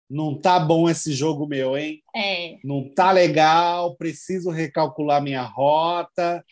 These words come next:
Speaker 1: preciso ver o que eu faço daqui pra frente", porque o Arthur é, é uma coisa muito negativa, né? Você indicar a mesma pessoa em dois paredões seguidos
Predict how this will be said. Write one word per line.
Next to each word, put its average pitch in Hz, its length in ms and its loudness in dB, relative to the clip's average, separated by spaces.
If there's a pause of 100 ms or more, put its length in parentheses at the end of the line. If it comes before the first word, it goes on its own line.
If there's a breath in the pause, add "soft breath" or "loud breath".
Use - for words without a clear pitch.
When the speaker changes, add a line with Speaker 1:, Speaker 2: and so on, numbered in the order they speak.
(300 loud breath)
Speaker 1:
preciso 170 600 -2
ver 165 140 2
o 160 80 2
que 160 100 -4
eu 156 80 0
faço 156 440 -2
daqui 139 260 -4
pra 131 200 -4
frente", 180 840 -2 (600 loud breath)
porque 214 540 4
o 185 120 4
Arthur 165 680 2 (300)
é, 127 460 0 (360)
é 123 180 -8
uma 139 240 -4
coisa 143 240 0
muito 135 220 -4
negativa, 165 520 -2
né? 120 140 -2
Você 120 280 2
indicar 160 640 0 (480 loud breath)
a 113 120 -4
mesma 180 380 4
pessoa 190 400 2
em 131 80 0
dois 180 260 2
paredões 175 540 -2
seguidos 120 680 -8